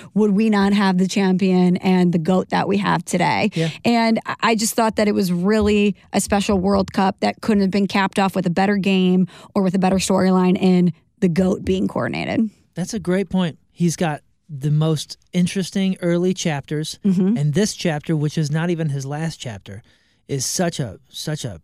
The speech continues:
Speaker 2: popping, powerful, powerful chapter. Again, I think that this book stays on the shelves far longer than Ronaldo's, and I know people are gonna be upset with that. And again, man, I got Ronaldo jerseys. I got the, I got a dozen of them. I'm a fan,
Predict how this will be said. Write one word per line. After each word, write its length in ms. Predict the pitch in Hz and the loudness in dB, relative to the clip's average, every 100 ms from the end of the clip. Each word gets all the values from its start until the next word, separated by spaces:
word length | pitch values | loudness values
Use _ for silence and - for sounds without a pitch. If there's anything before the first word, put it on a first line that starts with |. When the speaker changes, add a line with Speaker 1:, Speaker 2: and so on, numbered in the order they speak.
| _ | _
Speaker 2:
popping, 680 | - - 165 165 151 147 139 | -10 -6 -6 -4 -4 -6 -8
powerful, 720 | - 151 139 135 127 120 - - | -10 -10 -10 -10 -12 -14 -18 -12
powerful 380 | 147 147 135 | -10 -8 -8
chapter. 460 | 131 160 170 - 123 - _ _ _ _ | -8 -6 -6 -10 -12 -14 _ _ _ _
Again, 320 | 127 127 180 | -8 -4 -2
I 120 | 127 135 | -4 -6
think 220 | 165 151 | -6 -6
that 120 | 139 | -4
this 160 | 160 - | -6 -2
book 220 | 170 175 | -4 -4
stays 280 | - 170 170 | -4 -2 -2
on 100 | 175 | -2
the 60 | |
shelves 340 | 160 190 190 - | -2 -4 -4 -6
far 420 | - 190 202 202 | -6 -4 -2 -2
longer 340 | 190 190 190 | -2 -4 -4
than 140 | 185 185 | -4 -4
Ronaldo's, 560 | 180 175 190 113 107 - | -4 -4 -6 -6 -8 -10
and 180 | 135 | -8
I 100 | 127 | -6
know 320 | 127 139 143 139 | -4 -4 -4 -4
people 260 | 156 143 | -6 -6
are 40 | 135 | -6
gonna 120 | 143 | -6
be 80 | 135 | -8
upset 300 | - 170 143 | -6 -6 -6
with 100 | 135 | -8
that. 220 | 135 143 | -8 -10
And 140 | 139 156 | -4 0
again, 260 | 175 247 | 2 2
man, 240 | 214 220 214 | 4 2 0
I 120 | 208 | 0
got 140 | 233 | 0
Ronaldo 360 | 214 208 214 190 | 2 4 4 2
jerseys. 420 | 190 214 220 185 190 175 | 2 2 0 -4 -6 -10
I 140 | 165 175 | -8 -6
got 180 | 208 | -6
the, 160 | 190 185 | -8 -8
I 120 | 190 208 | -6 -4
got 160 | 190 - | -4 -6
a 100 | 185 170 | -4 0
dozen 420 | 214 247 196 165 | 0 0 0 0
of 160 | 151 | -2
them. 260 | 143 117 92 - _ _ _ - | -4 -6 -8 -18 _ _ _ -2
I'm 140 | 185 | 2
a 60 | 196 | 2
fan, 500 | - 226 208 104 | 2 4 4 0